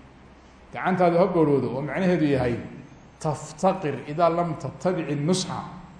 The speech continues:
Macnuhu saasuu noqonaya. Faqiir ha no-, faqiir noqo haddii aad talada qaadan weydo. Marka waa erey canaano oo aan xaqiiqadiisa looga jeedin. Turaab, taribat. Turaab waa ciidii.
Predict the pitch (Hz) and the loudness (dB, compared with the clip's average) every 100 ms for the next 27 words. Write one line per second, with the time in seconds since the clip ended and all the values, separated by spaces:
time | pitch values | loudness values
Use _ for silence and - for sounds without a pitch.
0 | - - - 120 165 170 156 143 127 110 | -20 -20 -12 -6 -2 -2 -2 -4 -4 -6
1 | - - - - - - - 135 180 190 | -10 -16 -20 -20 -20 -6 -4 2 4 4
2 | 135 180 160 160 147 - 143 147 196 143 | 4 0 0 -4 -8 -6 -2 4 4 4
3 | 135 - 143 - - - - - - - | 0 0 -2 -4 -10 -18 -20 -20 -20 -20
4 | - - - - 131 170 180 147 151 180 | -20 -20 -20 -10 -4 2 2 4 2 4
5 | 151 139 151 143 127 156 170 180 185 175 | 4 2 2 2 0 -2 0 0 2 2
6 | 127 - - 127 160 175 180 165 101 - | 0 -6 -4 0 4 6 6 4 2 -6
7 | - - 160 165 160 185 151 151 156 147 | -10 -6 -4 -4 0 0 0 0 0 -2
8 | 127 131 - - - - - - - - | -6 -8 -14 -20 -20 -20 -20 -20 -20 -20
9 | - - - - 156 175 165 - - - | -20 -20 -20 -6 8 10 10 4 -6 0
10 | 180 180 131 90 - - - - - 165 | 2 4 2 -2 -10 -16 -18 -18 -4 8
11 | 175 156 151 165 165 180 | 8 8 4 0 0 -2